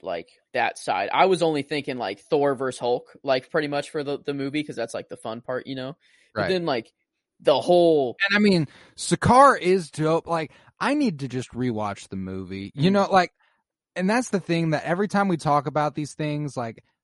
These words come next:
Speaker 2: the further removed I am from watching, the poorer I look back on it. But, like, and then as soon as I watch it again or, like, really think about it, I'm like, "Man, I really did enjoy that movie, though,
Speaker 1: Mm.
Speaker 2: didn't I?"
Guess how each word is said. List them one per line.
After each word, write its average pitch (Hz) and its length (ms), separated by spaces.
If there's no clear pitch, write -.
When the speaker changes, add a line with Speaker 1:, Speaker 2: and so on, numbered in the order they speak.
Speaker 2:
the 131 120
further 175 360
removed 143 380
I 131 120
am 131 180
from 127 160
watching, 117 600
the 120 80
poorer 156 420
I 131 120
look 120 300
back 110 300
on 113 220
it. 110 160
But, 143 300
like, 131 220
and 147 140
then 156 140
as 147 100
soon 175 200
as 156 100
I 139 120
watch 113 400
it 123 60
again 127 340
or, 117 100
like, 107 180
really 123 300
think 120 260
about 120 280
it, 120 80
I'm 120 100
like, 110 200
"Man, 110 380
I 202 80
really 143 300
did 101 240
enjoy 92 440
that - 200
movie, 92 380
though, 131 200
Speaker 1:
Mm. - 40
Speaker 2:
didn't - 260
I?" - 180